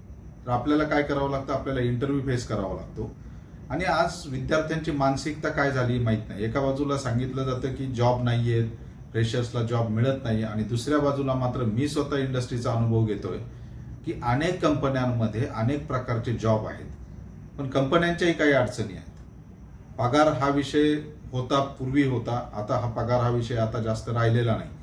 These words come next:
कारण बऱ्याचशा कंपन्या बारा हजार, पंधरा हजार, अठरा हजार, वीस हजारापर्यंत salaries देतात. पण ह्या salaries कुणाला मिळतात किंवा हे job कुणाला मिळतात? तर आपण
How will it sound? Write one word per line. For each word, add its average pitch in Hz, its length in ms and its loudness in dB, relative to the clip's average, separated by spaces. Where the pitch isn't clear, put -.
कारण 113 220 2
बऱ्याचशा 123 360 0
कंपन्या 123 420 0
बारा 117 320 4
हजार, 120 260 2
पंधरा 120 360 0
हजार, 117 320 2
अठरा 113 380 0
हजार, 117 280 0
वीस 120 260 -2
हजारापर्यंत 113 600 0
salaries 117 460 2
देतात. 139 300 4
पण 165 80 -2
ह्या 185 160 2
salaries 185 420 4
कुणाला 160 420 4
मिळतात 110 340 -2
किंवा 120 160 -2
हे 127 140 2
job 131 200 0
कुणाला 123 420 0
मिळतात? 90 360 -8
तर 156 80 2
आपण 135 440 0